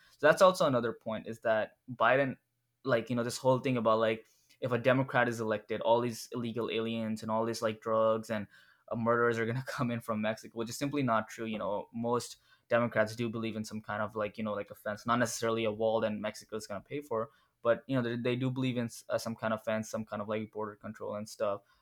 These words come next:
They just believe in, like, s-, uh, maybe, like, a faster process or a more wide process where you, like, you know, understand and listen to, um, the cases a little bit faster, things get going.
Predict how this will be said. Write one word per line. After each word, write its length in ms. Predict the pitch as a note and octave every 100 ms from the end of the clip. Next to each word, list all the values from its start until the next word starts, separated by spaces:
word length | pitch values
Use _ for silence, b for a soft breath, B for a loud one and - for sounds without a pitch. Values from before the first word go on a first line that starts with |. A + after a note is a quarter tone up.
| b
They 100 | D3
just 200 | D3+ C#3+
believe 240 | C#3 C#3
in, 100 | B2+
like, 240 | B2 A#2 - _
s-, 140 | -
uh, 60 | -
maybe, 240 | B2 A2+
like, 160 | A#2 G#2+
a 40 |
faster 460 | A2+ - A2 A2+ A2+
process 800 | A2 - A2 A2 A2+ G#2+ G#2+ - b b b
or 160 | A2+
a 60 | A2+
more 240 | A2+ A2+ A2
wide 400 | G#2 G#2 A2 -
process 640 | A#2 A2 - G#2 G#2+ -
where 100 | A2+
you, 140 | G#2+
like, 260 | G#2+ G2+ G2+
you 60 | A2
know, 220 | G2+ G2+ b b _
understand 540 | F#2 A2 A2+ - G#2+ G#2+
and 140 | G#2
listen 280 | A2 - G#2+
to, 340 | A2 G#2+ G#2 - _ _
um, 400 | A2+ G2+ G2 G#2 - _ _ _ _ _ _ _ - B2+
the 80 | A#2+
cases 480 | - A#2+ A#2 A2 A2
a 80 |
little 160 | A2+ B2
bit 160 | A#2+ A#2
faster, 400 | G#2+ A2 A2+ A2+
things 260 | A#2+ A#2
get 160 | - A2
going. 320 | A2+ A2 A2